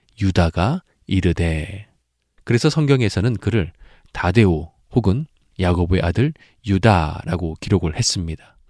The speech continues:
사 세기 말에서 오 세기 초에 활동했던 유명한 신학자 제롬은요, 다데오 유다를 가리켜 새 이름을 가진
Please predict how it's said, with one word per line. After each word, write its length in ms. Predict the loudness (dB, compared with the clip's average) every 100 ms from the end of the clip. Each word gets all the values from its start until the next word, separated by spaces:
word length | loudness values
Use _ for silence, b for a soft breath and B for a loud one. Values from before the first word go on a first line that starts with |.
| _
사 160 | -6 0
세기 220 | 0 0
말에서 520 | 0 2 2 2 0 2
오 200 | 2 4
세기 280 | 2 2 0
초에 300 | 2 4 4
활동했던 840 | 2 0 2 2 2 -2 -6 -2
유명한 380 | 0 2 0 -2
신학자 580 | -2 -2 -2 _ -10 -8
제롬은요, 640 | -2 4 6 4 2 -6 -10 -14 _ b b b b
다데오 340 | -4 2 4
유다를 380 | 4 2 2 2
가리켜 480 | 0 -2 -6 -8 -8 _ _ _ _ _ _
새 400 | -4 0 2 4
이름을 460 | 4 4 4 4
가진 540 | 4 0 0 -2 -2